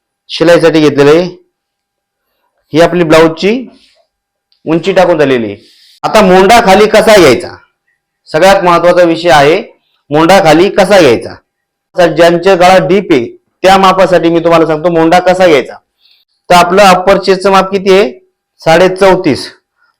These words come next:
तर साडे चौतीसचा आपल्याला सहावा भाग घ्यायचा आहे. किती घ्यायचा आहे? सहावा भाग. तर मग आपल्याला साडे चौतीसचा सहावा भाग किती होतो? अप्पर चेस्टचा सहावा भाग.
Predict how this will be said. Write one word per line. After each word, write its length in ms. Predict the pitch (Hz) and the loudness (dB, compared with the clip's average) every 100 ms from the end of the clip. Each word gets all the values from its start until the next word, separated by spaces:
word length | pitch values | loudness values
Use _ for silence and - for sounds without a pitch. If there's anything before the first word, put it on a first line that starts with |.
| - | -4
तर 80 | 180 | -4
साडे 340 | 160 165 190 | 0 0 2
चौतीसचा 560 | 196 202 190 202 190 208 | 2 0 0 -4 -2 0
आपल्याला 380 | 190 196 190 190 | 2 2 2 0
सहावा 460 | 190 180 180 196 | 0 0 2 2
भाग 200 | 180 165 | 2 0
घ्यायचा 260 | 139 123 117 | 0 0 -2
आहे. 100 | 107 | -4
किती 200 | 170 202 | -4 0
घ्यायचा 280 | 196 180 196 | 0 2 2
आहे? 140 | 233 - _ _ _ _ - | 0 -4 _ _ _ _ -2
सहावा 260 | 170 185 180 | 2 2 2
भाग. 180 | 139 101 - _ _ _ _ _ - | 2 -2 -6 _ _ _ _ _ -4
तर 60 | |
मग 140 | 165 180 | 0 0
आपल्याला 400 | 185 196 202 196 | 0 2 2 2
साडे 260 | 180 180 | 2 2
चौतीसचा 420 | 190 202 196 196 190 | 2 0 -2 -4 -2
सहावा 240 | 185 190 | 0 2
भाग 100 | 185 | 2
किती 280 | 185 190 202 | 0 -2 0
होतो? 480 | 196 190 208 - _ _ _ | 0 0 -2 -6 _ _ _
अप्पर 400 | - 151 - 190 | -6 -4 0 -2
चेस्टचा 600 | 185 185 180 185 202 214 | 0 -2 -2 0 0 0
सहावा 420 | 196 - 175 185 180 | -4 0 2 4 4
भाग. 180 | 135 | 2